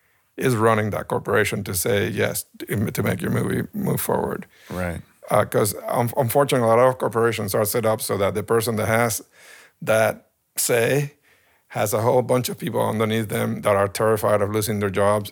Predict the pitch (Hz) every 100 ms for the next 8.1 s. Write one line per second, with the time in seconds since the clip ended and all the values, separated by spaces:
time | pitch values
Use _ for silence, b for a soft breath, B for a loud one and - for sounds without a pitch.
0 | - 104 101 95 104 101 95 - 110 104
1 | 113 117 113 117 113 107 95 107 101 98
2 | 98 110 101 101 107 104 104 101 98 101
3 | _ B B B B B - 113 98 95
4 | 110 104 98 95 110 98 92 95 107 92
5 | 98 95 95 - - - - - - 107
6 | 98 92 - - - - - - - -
7 | - 104 95 85 - - - - 107 101